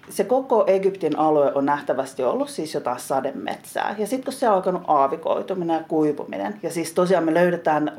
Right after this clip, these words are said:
valaiden luurankoja sieltä niinku läntiseltä aavikolta, että se on tosiaan niinku ollut meren pohjaakin. Sit kun ne ihmiset on alkanut sen aavikoitumisen myötä niinku sit kerääntyä siihen Niilin varrelle,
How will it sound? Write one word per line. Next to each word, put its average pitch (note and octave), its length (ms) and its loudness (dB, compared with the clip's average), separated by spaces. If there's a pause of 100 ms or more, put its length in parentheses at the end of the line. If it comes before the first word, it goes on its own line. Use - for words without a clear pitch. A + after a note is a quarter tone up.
valaiden F3+ 520 2
luurankoja C3+ 720 0
sieltä C3+ 220 -2
niinku D3 260 -2
läntiseltä D3+ 640 -2
aavikolta, F3+ 840 0
että - 160 -8
se F3 60 -2
on D3 80 -2
tosiaan D3 320 2
niinku B2+ 200 -4
ollut C3+ 220 0
meren D3 340 2
pohjaakin. - 600 -2 (960)
Sit D#4+ 220 -6
kun D4 80 0
ne B3 100 4
ihmiset A3+ 500 2
on E3+ 80 4
alkanut G#3+ 340 2
sen F3+ 240 0
aavikoitumisen D#3 720 2
myötä D3 320 2
niinku C3 380 -6 (100)
sit E3+ 240 -6
kerääntyä E3 500 2
siihen D#3+ 320 -4
Niilin E3+ 420 -2
varrelle, D3 580 0